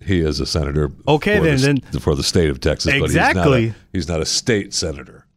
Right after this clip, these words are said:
Speaker 1: The senator from
Speaker 2: Oh, there's two things?
Speaker 1: So anyway, in New Hampshire, uh, a police pulled a lady over. Now, this is also, I, I, I don't know if this is illegal all over the country. It should be.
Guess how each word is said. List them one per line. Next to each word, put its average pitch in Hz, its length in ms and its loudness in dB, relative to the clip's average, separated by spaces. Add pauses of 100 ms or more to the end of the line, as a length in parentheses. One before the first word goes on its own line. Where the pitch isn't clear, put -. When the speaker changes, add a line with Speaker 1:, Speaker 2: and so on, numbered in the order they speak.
(460)
Speaker 1:
The - 100 -20
senator 73 480 -6 (180)
from 190 140 2
Speaker 2:
Oh, 123 240 2
there's 123 280 -2
two - 140 -4
things? 247 400 -4 (960)
Speaker 1:
So 208 140 2
anyway, 175 400 4
in 165 100 0
New 160 100 2
Hampshire, 127 540 0 (500)
uh, 123 400 4
a - 80 -2
police 151 380 2
pulled 147 260 2
a 131 60 4
lady 127 300 2
over. 123 200 2
Now, 131 100 2
this 143 160 2
is 151 120 2
also, 143 300 2
I, 135 160 0 (140)
I, 135 120 -2
I 135 280 0
don't 175 220 2
know 165 120 2
if 117 100 -4
this 120 260 0
is 110 160 2 (140)
illegal 120 520 4
all 113 240 4
over 104 140 4
the 95 80 4
country. 104 400 0 (240)
It 104 160 0
should 95 260 0
be. 104 220 2